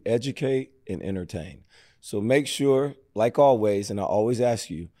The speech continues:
make sure you hit the subscribe button, give us a five-star rating,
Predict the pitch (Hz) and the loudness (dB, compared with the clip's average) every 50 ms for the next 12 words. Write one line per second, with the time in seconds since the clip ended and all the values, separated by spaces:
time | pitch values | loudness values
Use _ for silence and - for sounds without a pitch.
0 | _ _ _ _ _ _ _ _ _ - 107 110 113 104 - - 123 117 113 127 | _ _ _ _ _ _ _ _ _ -6 -4 -4 -2 -2 -4 -4 -2 -2 0 -2
1 | 117 - 95 87 - 95 - - - 131 127 127 120 110 127 120 110 113 113 110 | -2 -4 -6 -10 -10 -12 -6 0 2 4 6 4 4 4 4 2 2 2 -2 -6
2 | 120 - _ _ _ _ - 117 101 95 - 95 - - - 127 120 127 127 113 | -10 -12 _ _ _ _ -6 -6 -4 -4 -6 -10 -8 -2 2 4 4 4 4 2
3 | - - 120 117 120 117 110 110 104 101 98 98 92 95 | 0 0 2 2 2 2 2 0 0 0 -2 -4 -8 -10